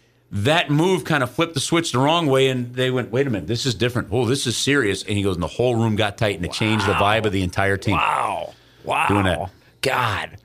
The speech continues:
Speaker 2: Well, the, the, it was thrilling just to get there, but it's fascinating to hear that because I remember thinking to myself, "Yeah, just 'cause they got there, this team's actually pretty damn good because they were so hot." Like you
Speaker 1: Yeah.
Speaker 2: said,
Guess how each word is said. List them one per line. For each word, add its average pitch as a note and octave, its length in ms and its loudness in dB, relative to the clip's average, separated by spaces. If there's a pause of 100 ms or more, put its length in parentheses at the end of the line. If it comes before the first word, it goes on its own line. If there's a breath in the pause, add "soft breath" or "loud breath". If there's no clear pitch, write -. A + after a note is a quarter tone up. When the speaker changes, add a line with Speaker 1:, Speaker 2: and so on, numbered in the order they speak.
(180 soft breath)
Speaker 2:
Well, B2+ 180 -2
the, C3 160 -2
the, A2+ 360 -2
it C3 60 2
was B2 200 0
thrilling G#3+ 340 2
just C#3+ 140 -2
to B2+ 80 -2
get C#3+ 300 -2
there, G2+ 160 0
but G#2+ 100 0
it's G#2 140 -6
fascinating B2+ 500 0
to G#2 40 2
hear G#2+ 120 2
that A#2+ 180 2
because A#2 160 -2
I B2 80 4
remember E3 300 2
thinking E3 280 -2
to C3 40 0
myself, G2+ 360 -2
"Yeah, E3+ 140 -2
just - 220 -6
'cause C#3 80 -8
they G#2 100 0
got C3+ 300 0
there, G#2 140 0
this D#3 120 -6
team's G#2 240 -4
actually G2 240 -2
pretty G#2 240 0
damn G#2 120 0
good G3 140 2
because F#3+ 420 0
they D3 120 2
were A#2+ 120 0
so A2 240 0
hot." E3+ 280 0
Like A2 160 -2
you F2 60 2
Speaker 1:
Yeah. E3+ 80 2
Speaker 2:
said, B2 220 0